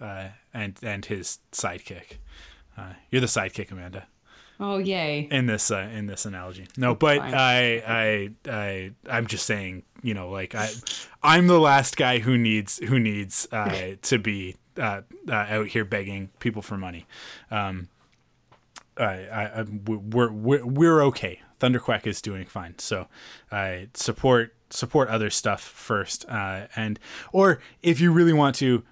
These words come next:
Speaker 1: go to store dot thunderquack dot com and buy something, buy a, buy merchandise, because then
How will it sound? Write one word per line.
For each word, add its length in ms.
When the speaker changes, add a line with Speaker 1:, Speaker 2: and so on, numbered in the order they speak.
Speaker 1:
go 140
to 80
store 240
dot 160
thunderquack 360
dot 160
com 200
and 120
buy 300
something, 580
buy 180
a, 160
buy 440
merchandise, 680
because 440
then 360